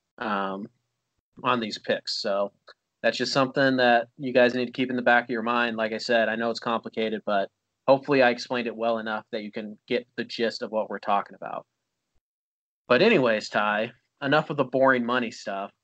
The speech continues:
Let's go ahead and let's talk about some prospects. Um, some guys who you think might be available at pick twenty, or maybe even just some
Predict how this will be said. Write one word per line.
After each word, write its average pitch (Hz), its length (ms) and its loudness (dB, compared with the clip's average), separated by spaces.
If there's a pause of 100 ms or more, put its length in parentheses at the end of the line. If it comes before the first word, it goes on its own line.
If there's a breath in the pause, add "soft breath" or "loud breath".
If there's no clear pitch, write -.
(120)
Let's 127 200 -2
go 165 140 2
ahead 139 280 2
and 131 160 -8
let's 123 180 -4
talk 139 240 0
about 156 180 0
some 160 140 -6
prospects. - 720 -2 (380)
Um, 113 600 -4 (380)
some 127 200 -6
guys 131 320 4
who 151 140 -6
you 131 200 -4
think 139 280 -10
might 123 220 0
be 139 120 -4
available 120 640 0
at 117 140 -4
pick 123 200 -6
twenty, 113 460 -4 (300)
or 160 80 0
maybe 185 320 4
even 175 280 0
just 165 220 -2
some 160 340 2